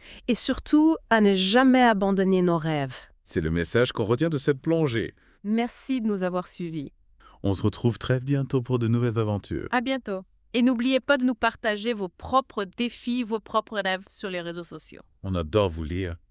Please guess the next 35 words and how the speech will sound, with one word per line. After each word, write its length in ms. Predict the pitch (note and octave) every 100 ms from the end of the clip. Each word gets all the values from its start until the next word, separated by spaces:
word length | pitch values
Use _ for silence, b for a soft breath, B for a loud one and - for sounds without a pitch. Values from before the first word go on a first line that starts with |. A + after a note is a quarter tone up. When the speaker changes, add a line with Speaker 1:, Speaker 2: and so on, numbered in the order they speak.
| _ _ _ _
Speaker 2:
Ça 160 | - G#2+
nous 80 | G#2
donne 200 | A2 G2+
plein 200 | B2+ C3
d'idées 240 | A#2+ B2
pour 140 | G2
de 80 | E2+
futures 340 | E2 F#2+ - F2
plongées. 460 | F#2 F2 F2 D#2 - _ _ _ _ _
Speaker 1:
Exactement. 680 | F3 D#3+ E3 - F3+ D#3+ C#3 _ -
Alors, 220 | D#3 D3
n'hésitez 400 | D3+ D#3 D#3 D#3+
pas. 180 | - C3+ _ -
Speaker 2:
Et 80 | D#2
puis 120 | G#2
rappelez-vous, 460 | G2+ G2+ A2 G#2 C#3+
l'important, 480 | G2 G#2+ - C#3+
c'est 160 | C3 G#2
pas 140 | A2
forcément 400 | G#2+ - A#2 A2+
de 80 | F2+
courir 320 | E2 G2+ F#2+
un 60 | F2+
marathon. 440 | E2 E2 D#2 C#2+ - _ _ _ _ _ _ -
Speaker 1:
Ah 340 | - F3+ F3 E3+
non. 220 | F3 A#3 _ _ _ _ - _ - -
Speaker 2:
L'important, 420 | F2 F2+ E2+ A2
c'est 220 | - E2+
de 120 | E2+
trouver 360 | F#2+ - G#2 B2
ce 60 | -
qui 120 | F2+
nous 120 | E2+
passionne. 540 | - G#2 - B2+ D#2+ - _
Speaker 1:
Oui. 340 | F#3 G#3+ C4+